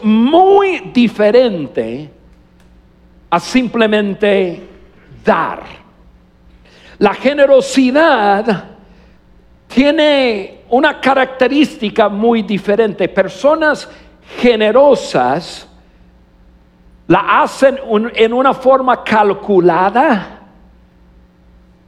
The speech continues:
planeada y porcentualmente.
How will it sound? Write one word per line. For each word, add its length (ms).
planeada 1300
y 120
porcentualmente. 1600